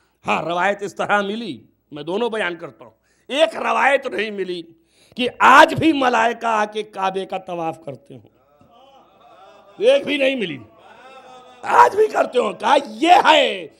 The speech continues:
कि जब दुनिया के इंसान काबे का तवाफ रोक देंगे तो फिर मलाइका आके तवाफ करेंगे।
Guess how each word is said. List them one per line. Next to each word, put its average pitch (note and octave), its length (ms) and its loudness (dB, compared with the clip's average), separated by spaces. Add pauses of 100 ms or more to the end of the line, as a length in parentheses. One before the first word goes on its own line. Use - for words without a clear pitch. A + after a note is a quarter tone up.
(160)
कि C4+ 120 -4
जब D#4 340 6 (120)
दुनिया C4+ 500 -2
के B3+ 200 0 (100)
इंसान A3 500 -6 (460)
काबे D4 380 4
का B3+ 160 0 (120)
तवाफ A3 460 -2
रोक F#4+ 380 6
देंगे D#3 440 -12 (640)
तो D#4 120 6
फिर F#4+ 220 4 (140)
मलाइका E4+ 580 6
आके D4+ 320 4
तवाफ A#3+ 540 -2
करेंगे। D#3+ 540 -10